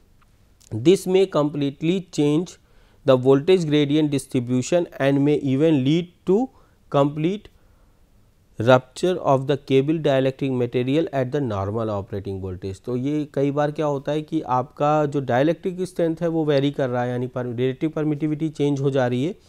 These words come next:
तो उसकी वजह से आपका ड-, अ, जो इंसुलेटिंग मटेरियल है उसके रप्चर होने के चांसेस होते हैं। और,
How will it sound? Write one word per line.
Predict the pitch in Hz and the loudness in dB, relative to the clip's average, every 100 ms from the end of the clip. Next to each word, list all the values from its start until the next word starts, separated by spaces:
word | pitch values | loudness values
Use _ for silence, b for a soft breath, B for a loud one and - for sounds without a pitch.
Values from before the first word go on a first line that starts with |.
| b b - | b b -4
तो | - | 0
उसकी | 170 - 196 | 2 0 -4
वजह | 180 170 165 | -2 -2 -2
से | - 180 | -4 -4
आपका | 143 139 - 196 262 b b b b - | -4 -4 -2 -4 -4 b b b b -12
ड-, | 110 - | -8 -2
अ, | 123 123 120 117 - - b _ 120 | 0 2 0 -4 -12 -20 b _ 0
जो | 139 147 143 139 | 4 6 4 2
इंसुलेटिंग | 135 151 156 170 180 | -2 0 0 2 2
मटेरियल | 165 156 160 175 165 | 2 0 0 0 0
है | 170 175 | 0 -2
उसके | 165 - 165 151 | -2 -4 -2 0
रप्चर | 135 - 170 | -2 -2 -2
होने | 151 147 | 0 -2
के | 151 151 | -2 -2
चांसेस | 147 135 - 160 - | 0 0 2 0 0
होते | 143 147 139 | -2 -2 -4
हैं। | 151 170 | -4 -4
और, | 151 147 | -4 -4